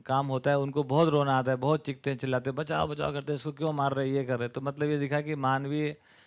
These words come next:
जो संवेदनाएं हैं, उससे ये, ये उसके against है, क्रूरता का इसमें भाव है, है ना। अपने पोषण के लिए किसी का मृत्यु हमारे लिए स्वीकृति बनना आसान नहीं है।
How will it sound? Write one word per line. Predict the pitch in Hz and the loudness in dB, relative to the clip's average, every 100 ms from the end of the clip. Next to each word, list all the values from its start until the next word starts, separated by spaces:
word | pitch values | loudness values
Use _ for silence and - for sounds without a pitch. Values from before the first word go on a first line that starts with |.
| _ - | _ -6
जो | 123 | -4
संवेदनाएं | 139 131 135 135 135 139 139 | -2 -2 -2 0 2 2 2
हैं, | 131 156 | 0 0
उससे | 180 147 - 151 143 151 | 0 -2 0 2 4 4
ये, | 196 208 - _ _ _ _ _ _ _ _ _ _ _ _ _ _ _ _ _ _ _ | 2 -2 -12 _ _ _ _ _ _ _ _ _ _ _ _ _ _ _ _ _ _ _
ये | 117 | -2
उसके | 123 - | -2 2
against | 139 120 127 120 | 0 2 0 0
है, | 110 | -4
क्रूरता | - 147 147 156 | -2 -2 2 2
का | 151 | 4
इसमें | 151 147 127 | 2 2 -2
भाव | 104 98 90 | 0 0 -2
है, | - _ _ _ _ _ _ _ _ _ _ _ - | -14 _ _ _ _ _ _ _ _ _ _ _ -6
है | |
ना। | 156 123 - | -4 -6 -4
अपने | 110 127 147 | -2 0 -2
पोषण | 139 135 147 | -2 -2 -2
के | 143 | -2
लिए | 147 135 | -2 -2
किसी | 131 143 | -4 -4
का | 139 139 | 0 0
मृत्यु | 127 120 113 113 120 - 151 | 0 -4 -2 -4 -2 0 0
हमारे | 127 127 127 | 2 0 0
लिए | 131 | -2
स्वीकृति | 131 123 123 127 139 135 - _ _ _ _ _ 107 | -4 -6 -6 -6 -6 -8 -12 _ _ _ _ _ -2
बनना | 127 127 127 | -2 2 2
आसान | 113 - 131 | 2 0 0
नहीं | 123 101 101 | 0 -4 -6
है। | 156 | -10